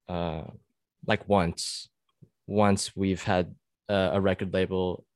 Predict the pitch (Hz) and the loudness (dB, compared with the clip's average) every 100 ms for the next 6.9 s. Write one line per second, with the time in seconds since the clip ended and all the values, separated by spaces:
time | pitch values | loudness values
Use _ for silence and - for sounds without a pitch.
0 | - 104 90 95 98 92 92 87 90 - | -4 -2 0 -2 -2 -2 0 2 0 -2
1 | - - _ _ _ 92 92 95 - 95 | -10 -14 _ _ _ -2 0 0 2 2
2 | 92 90 85 85 107 95 90 87 85 92 | 4 2 2 -2 0 2 2 0 -2 0
3 | 90 90 85 85 - 90 90 87 87 85 | 0 0 -4 -6 -4 0 0 2 0 0
4 | 87 85 85 90 90 - 87 85 - - | 0 0 -2 -2 -4 -2 -2 -2 -6 -10
5 | 78 73 - - _ _ _ - 90 82 | -4 -4 -6 -12 _ _ _ -6 -2 -2
6 | 73 92 82 - 76 - 67 - | -4 -6 -6 -6 -6 -6 -8 -8